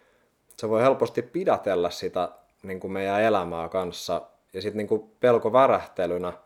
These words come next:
on taas hyvin erilainen kuin vaara. Vaara taas niinku aktivoi, niinku välittömästi se vie meidät niinku meidän primitiivisiin niinku aivolohkoihin ja näin. Et, et, et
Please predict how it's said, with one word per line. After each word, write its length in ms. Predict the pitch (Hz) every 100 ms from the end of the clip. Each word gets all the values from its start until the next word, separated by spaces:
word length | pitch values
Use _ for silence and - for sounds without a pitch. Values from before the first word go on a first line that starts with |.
| _ _ _ _ _ _ _ _ _ _ _ _
on 160 | 71 90
taas 320 | 104 104 - - 117
hyvin 240 | 123 123
erilainen 480 | 139 120 101 90 92
kuin 180 | 104 110
vaara. 440 | 120 92 76 67 - _ _ _ 117
Vaara 280 | 127 104 90
taas 260 | 104 98
niinku 260 | 104 104 117
aktivoi, 640 | 120 - - 90 78 73 71 - _
niinku 360 | 90 85 92 -
välittömästi 720 | 120 113 98 - 95 98 - -
se 180 | - 98
vie 180 | 98
meidät 340 | 98 98 95 95
niinku 540 | 92 87 95 95 -
meidän 240 | 104 104 101
primitiivisiin 840 | - 120 98 - 85 85 85 92
niinku 420 | 90 90 90 90 - _ _
aivolohkoihin 800 | 107 98 82 82 76 - 80 87
ja 120 | 87
näin. 300 | 98 92 85
Et, 180 | 80 -
et, 240 | 87 -
et 120 | 95